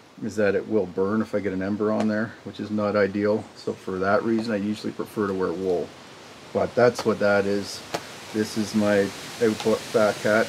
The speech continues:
which is not affiliated. It's the model Outback from Tilley, and it's waxed canvas, and I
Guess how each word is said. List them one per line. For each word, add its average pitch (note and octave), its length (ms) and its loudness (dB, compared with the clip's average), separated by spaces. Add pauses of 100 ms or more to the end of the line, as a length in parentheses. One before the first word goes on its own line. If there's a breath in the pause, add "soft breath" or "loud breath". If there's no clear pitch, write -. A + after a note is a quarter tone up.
which A2 180 -4
is G2 100 -6
not A2 200 2
affiliated. B2 580 6 (240)
It's F#2+ 240 -6
the G2+ 100 -2 (520)
model C3+ 380 8 (140)
Outback B2+ 440 4
from G#2 260 -6 (140)
Tilley, A#2+ 300 2 (680)
and G#2+ 200 2
it's G2 280 -4
waxed A2 400 4 (640)
canvas, A2 500 6
and G#2 100 -2
I G2 120 2